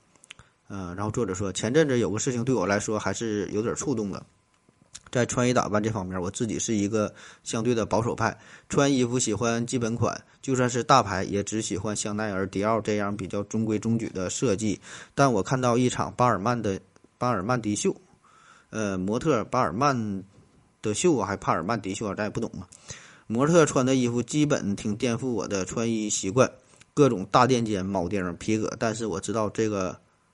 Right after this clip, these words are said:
牌子在九零后、零零后挺受追捧的。我虽然不去买，但是我愿意了解为什么现在年轻人喜欢这一类个性张扬的，张扬的品牌。做了研究之后更惊讶，呃，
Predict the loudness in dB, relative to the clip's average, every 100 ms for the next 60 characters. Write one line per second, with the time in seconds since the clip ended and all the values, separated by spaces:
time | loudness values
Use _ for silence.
0 | -10 -4 -4 -2 -2 -2 -4 -4 -4 -2
1 | -2 -2 -2 -4 -6 -8 -10 -2 0 2
2 | 0 -6 -2 2 2 0 -8 -10 -10 -16
3 | -20 -20 _ _ _ _ _ _ _ -6
4 | -4 0 2 2 0 0 -2 0 -2 0
5 | 0 0 2 2 0 0 0 -2 -6 -18
6 | -20 -6 4 6 6 0 0 -2 -2 -2
7 | -4 -4 -2 -2 -4 -4 -2 0 0 0
8 | -2 -10 -16 0 0 2 0 0 0 -2
9 | -4 -6 -4 -4 -2 -4 -4 -4 -4 -8
10 | _ -10 -6 -2 -2 -4 -8 -20 -20 -20
11 | _ 4 6 6 4 0 0 0 -2 -4
12 | -2 -2 -2 -12 _ _ -20 -14 -6 -4
13 | -4 -4 -8